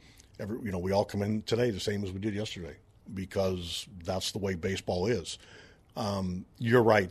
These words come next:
I mean, the way it started out, you know, Danny couldn't find the plate. And it was probably our worst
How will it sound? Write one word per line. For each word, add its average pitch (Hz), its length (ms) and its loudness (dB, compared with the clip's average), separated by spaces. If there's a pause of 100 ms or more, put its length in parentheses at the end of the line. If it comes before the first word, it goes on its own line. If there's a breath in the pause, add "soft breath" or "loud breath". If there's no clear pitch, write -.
I 110 40 2
mean, 107 160 2
the 110 60 0
way 120 140 4
it 110 60 0
started 104 360 2
out, 95 220 -2
you 107 60 -4
know, 95 80 -2
Danny 104 340 0
couldn't 104 300 -4
find 95 220 0
the 90 60 -4
plate. 87 380 -6 (380 loud breath)
And 113 120 -2
it 110 40 -2
was 110 100 -4
probably 127 400 2
our 104 100 2
worst 107 680 2